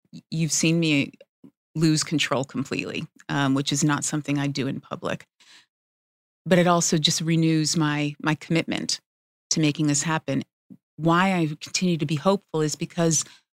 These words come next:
although we hear so much about the shootings that do occur, I'm also hearing about the shootings that don't occur. I'm hearing about the towns that you're never gonna profile on any news show because the school shooting didn't happen,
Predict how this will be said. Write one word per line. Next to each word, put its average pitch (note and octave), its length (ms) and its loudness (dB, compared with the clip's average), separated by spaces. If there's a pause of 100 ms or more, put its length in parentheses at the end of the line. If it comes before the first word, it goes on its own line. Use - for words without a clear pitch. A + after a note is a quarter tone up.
(200)
although E3+ 240 6
we E3+ 140 6
hear E3 260 0
so F3 320 2
much D#3+ 280 2
about C#3+ 340 0
the D3+ 60 -4
shootings D3+ 460 0
that C#3+ 160 -8
do D3+ 200 0
occur, G3+ 500 -2 (840)
I'm F3+ 200 6
also E3 260 2
hearing D3+ 320 0
about C#3+ 200 -4
the C#3+ 40 -8
shootings C#3+ 400 0
that B2+ 160 -8
don't B2+ 300 -2
occur. - 400 -8 (580)
I'm E3 220 4
hearing D#3+ 300 4
about D3+ 180 2
the D#3+ 80 -4
towns D#3 420 0
that - 140 2
you're E3 100 0
never F3 320 4
gonna D#3 180 0
profile C#3 720 -6 (140)
on D#3+ 140 2
any D3+ 180 4
news D#3 260 0
show C3+ 440 -2 (340)
because D3+ 480 0 (220)
the E3+ 80 0
school - 260 0
shooting D3 380 2
didn't C#3+ 300 0
happen, - 500 -10